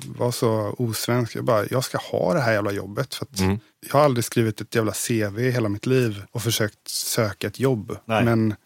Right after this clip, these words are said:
Speaker 1: nu
Speaker 2: Om det är
Speaker 1: när
Speaker 2: något
Speaker 1: någon
Speaker 2: jobb man ska söka, så.
Speaker 1: Ja, precis. Ja, men, så jag, då, sen, så vi svarade på det där och så skypade jag med Ben. Då hade jag precis, tror jag, tackat nej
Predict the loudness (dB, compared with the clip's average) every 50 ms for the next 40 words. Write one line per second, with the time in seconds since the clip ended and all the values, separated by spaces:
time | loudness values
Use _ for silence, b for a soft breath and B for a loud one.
0 | _ 2 4 6 8 8 8 8 10 10 8 8 8 8 8 10 10 8 8 6
1 | 6 6 6 6 6 4 4 2 4 6 6 6 4 4 4 2 2 2 4 6
2 | 8 8 8 8 8 8 8 8 8 8 6 4 4 4 6 8 8 8 8 8
3 | 6 4 0 -2 0 4 6 8 8 8 8 6 6 4 2 2 4 4 2 2
4 | 4 6 6 6 6 6 4 2 0 -2 -4 -4 -2 -2 0 0 0 0 0 2
5 | 4 4 6 6 4 2 0 0 2 2 2 4 2 2 0 0 0 0 2 2
6 | 2 2 0 -2 -4 -4 -4 -4 -6 -6 -10 -12 -16 -12 -8 -8 -2 0 2 2
7 | 2 2 0 0 2 2 2 2 2 0 0 0 0 0 0 0 0 -2 -2 -2
8 | -4 -4 -8 -10 _ -8 -4 -2 0 2 2 4 4 6 6 4 4 2 0 -2
9 | -2 0 0 -2 -2 -2 -4 -6 -6 -8 -10 -12 _ _ _ _ _ _ _ -4
10 | 0 0 0 0 0 -2 -4 -4 -2 -4 -6 -6 -6 _ -4 -2 0 0 0 0
11 | -2 -4 -6 -10 -14 -18